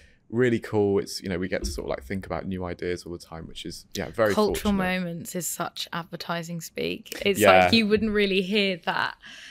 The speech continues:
Speaker 2: that, uh, phrase used if you didn't work in <laughs> advertising,
Speaker 1: Very
Speaker 2: but
Speaker 1: true.
Speaker 2: yeah.
Speaker 1: My, my advertising friends over there will, uh,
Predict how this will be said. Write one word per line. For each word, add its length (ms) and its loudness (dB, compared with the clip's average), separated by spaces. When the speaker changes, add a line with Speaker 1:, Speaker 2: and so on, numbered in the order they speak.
Speaker 2:
that, 320 -4
uh, 340 -2
phrase 640 0
used 340 -6
if 100 -10
you 120 0
didn't 460 -2
work 260 -2
in 80 4
<laughs> 180 0
advertising, 680 2
Speaker 1:
Very 300 10
Speaker 2:
but 60 -2
Speaker 1:
true. 400 6
Speaker 2:
yeah. 120 -2
Speaker 1:
My, 240 8
my 160 8
advertising 540 0
friends 340 -2
over 160 0
there 240 2
will, 320 4
uh, 240 6